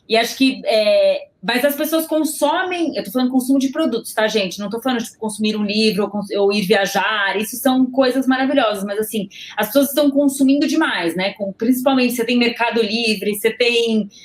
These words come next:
Alibaba, sei lá, sabe? Você tem, é,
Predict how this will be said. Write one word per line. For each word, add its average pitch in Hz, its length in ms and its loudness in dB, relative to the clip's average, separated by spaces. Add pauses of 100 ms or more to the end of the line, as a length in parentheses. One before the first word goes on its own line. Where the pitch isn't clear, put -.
(100)
Alibaba, 208 840 0
sei 277 160 -2
lá, 185 240 0
sabe? 180 300 -2
Você 202 100 -6
tem, 240 340 0 (220)
é, 190 420 0